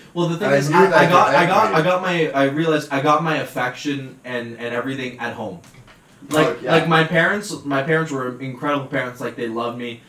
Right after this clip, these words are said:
Speaker 1: My extended family, my cousins and everything. I was, I, I was kill-, like, so I, I knew that when I got home,
Speaker 2: Yeah.
Speaker 1: I was good. Like, I, I knew that as soon as, like, school ended and I got home, I, my life was gonna be good,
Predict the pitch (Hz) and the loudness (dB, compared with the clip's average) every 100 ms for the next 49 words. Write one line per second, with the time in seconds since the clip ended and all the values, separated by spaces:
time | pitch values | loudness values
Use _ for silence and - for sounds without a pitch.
0 | _ 135 127 127 147 139 143 143 135 139 | _ -6 -6 -4 -2 -2 -2 -4 -2 -2
1 | 135 120 117 131 131 135 131 123 123 139 | -4 -6 -6 -4 -2 -4 -6 -6 -4 -4
2 | 131 139 143 139 131 139 139 135 135 131 | -4 -2 0 0 -4 -2 -2 -2 -4 -4
3 | 127 - - 160 135 123 131 135 135 - | -6 -12 -2 -2 -2 -6 -6 -4 -6 -12
4 | - 147 139 - 143 160 165 175 175 160 | -4 -2 -2 -2 -2 0 0 0 0 -2
5 | 139 135 139 143 143 135 135 - 123 135 | -2 -2 0 0 2 4 2 0 -4 -4
6 | - - - 107 - - - - _ _ | -6 -12 -14 -10 -10 -12 -20 -20 _ _
7 | - 175 262 269 - 131 139 151 151 160 | -2 -2 2 2 2 -2 0 2 2 2
8 | 180 185 156 147 202 202 185 165 143 - | 2 2 2 -2 -2 -4 -2 -2 -2 -4
9 | 185 180 156 160 151 139 131 135 135 135 | 0 2 0 0 -4 -2 -2 0 0 0
10 | 131 135 135 - 131 139 135 139 139 135 | -4 -4 -4 -4 -4 -4 2 2 4 4
11 | 139 135 127 131 135 117 113 117 104 - | 2 0 -8 -6 -8 -8 -12 -8 -8 -8